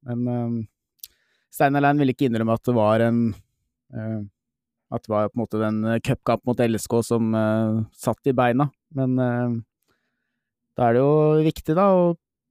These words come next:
eh, ha slike spillere som Camilla Lindberg, som kan avgjøre kamper for deg. Eh, og det gjorde du absolutt. Eh, assistert vi-,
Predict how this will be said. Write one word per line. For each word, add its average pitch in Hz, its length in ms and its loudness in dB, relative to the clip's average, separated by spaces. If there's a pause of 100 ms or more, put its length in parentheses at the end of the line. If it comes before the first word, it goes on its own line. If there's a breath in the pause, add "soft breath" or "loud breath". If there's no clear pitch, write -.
(120)
eh, 160 220 2
ha 147 240 2
slike 151 320 -4
spillere 135 300 0
som 143 120 -2
Camilla 139 340 2
Lindberg, 131 420 2
som 143 160 -6
kan 143 180 0
avgjøre 113 320 2
kamper 113 300 -2
for 110 120 -2
deg. 131 160 0 (240)
Eh, 127 460 -4 (600)
og 120 120 -12
det 120 360 0
gjorde 110 280 0
du 113 60 0
absolutt. - 560 -6
Eh, 120 380 0 (140)
assistert - 840 -2 (200)
vi-, 120 140 -4